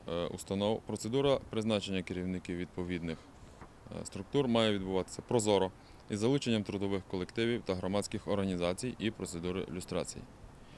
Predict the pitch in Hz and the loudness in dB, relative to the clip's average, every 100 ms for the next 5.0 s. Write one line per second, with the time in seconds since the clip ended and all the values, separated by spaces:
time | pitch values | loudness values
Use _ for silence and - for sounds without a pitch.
0 | - - 147 160 143 104 - 107 120 143 | -14 2 4 6 6 4 2 -2 2 4
1 | 147 147 131 127 - - - - - - | 4 4 2 0 -4 -18 -18 -18 -18 -20
2 | - - - 131 135 - 92 - - 101 | -20 -18 0 2 4 4 0 0 -4 0
3 | 123 131 127 123 110 113 113 107 - - | 2 2 2 0 2 0 2 0 -2 -2
4 | 98 98 90 87 - 90 92 87 85 - | 0 0 0 0 -2 -2 0 2 2 -2